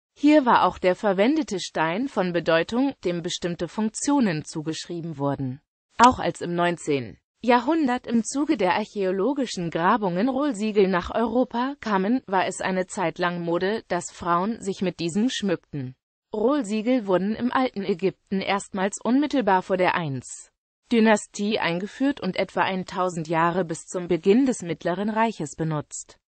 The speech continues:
Etwa zu diesem Zeitpunkt tauchten die neuen Skarabäen in der Verwaltung auf, die in der Folgezeit die Rollsiegel verdrängten.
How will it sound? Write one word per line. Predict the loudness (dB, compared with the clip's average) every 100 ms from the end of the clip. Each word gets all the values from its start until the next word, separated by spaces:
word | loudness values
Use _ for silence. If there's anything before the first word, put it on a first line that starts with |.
| _ -4
Etwa | -4 2 0
zu | 2 -6
diesem | -2 0 0 -2
Zeitpunkt | -2 -2 -2 -4 -4 -6
tauchten | -2 -2 -2 -6
die | -2 2
neuen | 2 4 2 0
Skarabäen | -6 -6 0 0 2 2 2
in | -2 0
der | 0
Verwaltung | 0 0 2 2 0 -2
auf, | 0 -2
die | -2 -4
in | -2
der | -2 -2
Folgezeit | 0 0 0 -6 -4 -4 0
die | 2
Rollsiegel | 2 2 0 -2 0 0
verdrängten. | 0 -4 0 2 2 -2 -8